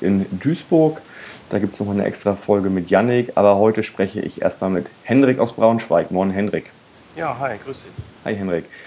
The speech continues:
Speaker 1: Ja, du warst schon zu Gast bei uns beim Millern-Ton, bist ein alter Bekannter. Trotzdem würde ich dich gerne einmal bitten, dass du, ja, dich noch mal vorstellst.
Speaker 2: Ja, ich bin Hendrik aus Braunschweig, gehe zur Eintracht seit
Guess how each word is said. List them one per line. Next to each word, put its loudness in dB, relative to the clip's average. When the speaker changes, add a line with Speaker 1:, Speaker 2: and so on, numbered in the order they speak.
Speaker 1:
Ja, 6
du -4
warst 4
schon -6
zu -6
Gast -2
bei -2
uns -6
beim 0
Millern-Ton, 0
bist -2
ein -4
alter 0
Bekannter. 2
Trotzdem -4
würde 2
ich -6
dich -4
gerne 0
einmal 2
bitten, -4
dass 0
du, 2
ja, 4
dich -4
noch -2
mal 4
vorstellst. -2
Speaker 2:
Ja, 2
ich -6
bin -4
Hendrik -4
aus -2
Braunschweig, 2
gehe -4
zur -10
Eintracht -2
seit -4